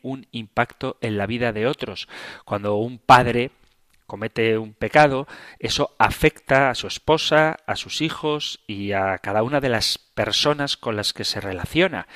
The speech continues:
A veces el pecado privado parece no tener ningún efecto en los demás porque nadie lo sabe, pero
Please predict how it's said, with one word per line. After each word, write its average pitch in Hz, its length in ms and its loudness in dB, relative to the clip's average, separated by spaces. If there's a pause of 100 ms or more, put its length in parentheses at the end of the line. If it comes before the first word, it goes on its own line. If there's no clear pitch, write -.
(360)
A 113 80 -2
veces 117 280 2
el 123 80 0
pecado 127 360 2
privado 120 460 0 (320)
parece 117 320 0
no 123 100 -6
tener 120 300 -4
ningún 117 300 -10
efecto 123 400 -8
en 120 60 -6
los 117 120 -6
demás 120 260 -2
porque - 320 -6
nadie 113 300 2
lo 104 100 -2
sabe, 160 340 4 (120)
pero 139 280 2